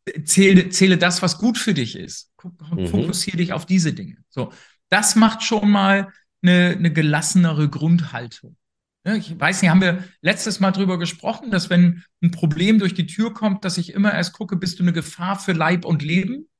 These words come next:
Speaker 1: Und wenn das so ist, dann, ähm, dann, dann, äh, dann, dann ist größte Not angesagt. Aber wie oft ist das so?
Speaker 2: Absolut.
Speaker 1: Es ist ja in neunundneunzig Komma neun Prozent der Fälle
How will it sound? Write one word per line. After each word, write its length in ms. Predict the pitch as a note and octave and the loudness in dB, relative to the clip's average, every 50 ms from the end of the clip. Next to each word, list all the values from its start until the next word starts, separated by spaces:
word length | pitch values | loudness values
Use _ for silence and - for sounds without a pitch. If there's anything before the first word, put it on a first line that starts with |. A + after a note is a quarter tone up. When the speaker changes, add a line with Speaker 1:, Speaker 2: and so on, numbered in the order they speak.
| _ _ _ _ _ _ _ _ _ _ _ _ _ _ _ _ _ - | _ _ _ _ _ _ _ _ _ _ _ _ _ _ _ _ _ -2
Speaker 1:
Und 200 | E3+ E3+ D#3 E3 | -2 0 2 4
wenn 260 | E3+ E3+ E3+ E3 - | 4 4 4 2 2
das 240 | E3+ D#3 F3 - - | 0 -2 -2 -2 0
so 180 | F3 E3 - | 0 0 0
ist, 460 | - A3+ C4 - - - - - _ _ _ _ _ _ _ _ _ | 0 -2 -2 -4 -4 -8 -8 -12 _ _ _ _ _ _ _ _ _
dann, 340 | - F3 F3 E3+ F3+ F3+ F3 | 0 0 2 2 2 2 4
ähm, 480 | E3+ E3+ E3 E3 E3 E3+ D#3+ D3+ D#3 - _ _ _ _ _ _ _ _ _ _ _ _ _ _ _ _ _ _ | 4 4 4 2 2 0 -2 -4 -8 -12 _ _ _ _ _ _ _ _ _ _ _ _ _ _ _ _ _ _
dann, 400 | - D#3 D#3 D#3 D3+ D3 F#3 - - | -4 -2 -2 -2 -2 -4 -6 -8 -6
dann, 380 | E3+ D#3 D#3 D#3 D3+ D3 - - | -4 -2 -2 -2 -2 -4 -6 -6
äh, 480 | C#3 D3 C#3+ C#3+ C#3+ - - - - | -6 -6 -6 -6 -8 -12 -16 -14 -8
dann, 340 | D3+ D3+ D3+ D#3 D#3 D#3 - | -4 -2 -2 -2 -2 -2 2
dann 140 | F3+ F#3+ G3 | 4 4 6
ist 140 | F#3 F#3+ - | 4 4 4
größte 280 | F3 F3+ E3+ - E3+ | 2 2 4 2 2
Not 300 | D#3 D#3 E3 G3 A3+ G#3 | 2 2 2 0 0 -2
angesagt. 600 | - - G#3+ A3+ A3+ G#3 F#3+ G#3+ A3 B3+ - - | -4 -2 -2 -2 -2 -4 -4 -4 -4 -4 -4 -6
Aber 200 | E3+ D#3 D#3 D3+ | -8 -6 -6 -6
wie 100 | F3 - | -6 -6
oft 220 | - G#3+ G#3 - - | -6 -6 -8 -8 -10
ist 240 | - A#3+ - - | -10 -10 -8 -6
das 140 | C4+ A#3 - - | -6 -6 -4 -4
so? 260 | A2+ F#2+ G2 - - _ _ _ _ _ _ _ _ _ _ _ _ _ _ _ _ - - | -6 -8 -10 -12 -18 _ _ _ _ _ _ _ _ _ _ _ _ _ _ _ _ -20 -18
Speaker 2:
Absolut. 320 | - - - - - F2 | -18 -12 -6 -4 -2 -2
Speaker 1:
Es 80 | - - | -2 -2
ist 120 | - - - | -4 -2 -2
ja 120 | F#3+ - | -2 0
in 340 | - F3+ F3 F3 E3+ F3 - | 2 4 4 4 4 2 2
neunundneunzig 580 | - F3 G#3+ A#3 A#3 G#3 G3+ G#3+ G#3+ - G3 F#3+ | 2 2 4 4 4 4 4 2 0 -2 -4 -2
Komma 200 | - F#3+ F#3 E3+ | 0 2 2 4
neun 240 | E3+ E3 F#3+ A3+ A3+ | 4 4 2 0 -2
Prozent 340 | - G#3 F#3+ - G3 G3 | -4 -8 -4 -4 -2 -2
der 80 | F#3+ F3 | -4 -4
Fälle 340 | - - G#3 G3+ G3+ G#3+ | -4 -4 -4 -4 -4 -6